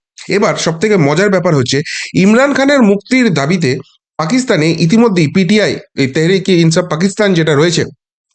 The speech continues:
তাদের সমর্থকরা কিন্তু উত্তাল একটা আন্দোলন শুরু করে দিয়েছেন। পাকিস্তান আর্মি, মানে পাকিস্তান পুলিশ আর হ্যান্ডেল করতে পারছে না, পাকিস্তান আর্মি নামছে, তাদেরকে গুলি চালাচ্ছে, মেরে ফেলছে, জেলে নিয়ে যাচ্ছে, কিচ্ছু এসে যায় না।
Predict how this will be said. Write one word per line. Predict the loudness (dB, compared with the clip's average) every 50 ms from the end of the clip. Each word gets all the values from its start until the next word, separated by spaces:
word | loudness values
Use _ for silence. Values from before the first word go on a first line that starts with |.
| _ _ _ _ -20 -20 _ _ _ _ _ _
তাদের | -4 -2 0 0 0
সমর্থকরা | 0 0 0 0 0 0 0 0 0 0 2 0 0
কিন্তু | 0 0 0 0 0 0 -2 -2 0
উত্তাল | -2 -2 -2 -4 _ _ _ 0 2 2 2 2
একটা | 0 0 0 -2 -2
আন্দোলন | 0 2 2 2 4 2 2
শুরু | 2 2 2 2
করে | 2 2 2
দিয়েছেন। | 2 0 0 0 -2 -4 -4 _ _ _ -20 -20 -20 -20 _ _ _ _ _ -6 -4
পাকিস্তান | -2 0 0 0 0 0 0 0 0
আর্মি, | -2 -2 -2 0 2 2
মানে | 2 2 0
পাকিস্তান | -2 -2 -2 0 0 0 0
পুলিশ | 0 2 2 2 2 2
আর | 2
হ্যান্ডেল | 2 2 2 2 2 0
করতে | 0 0 0 0
পারছে | -2 -2 -2 -2 -2
না, | -2
পাকিস্তান | -2 -2 -4 -4 -2 -2 -2 -2
আর্মি | -2 -2 -2 0 0 2 2
নামছে, | 2 2 2 2 0 0 0
তাদেরকে | 0 0 0 0 0 -2
গুলি | 0 0 2 2 4 4
চালাচ্ছে, | 4 2 2 2 0 0 0 0 2
মেরে | 2 2 2 2 2
ফেলছে, | 2 0 0 0 0 0 0 0
জেলে | 0 0 0 0 2
নিয়ে | 2 2 2
যাচ্ছে, | 2 0 0 0 -2 -2 -2 -4 -8 -20 -20 _ -16 -14 -10 -6
কিচ্ছু | -2 -2 -2 0 0 0
এসে | 0 0 0
যায় | 0 0 0 0
না। | -2 -2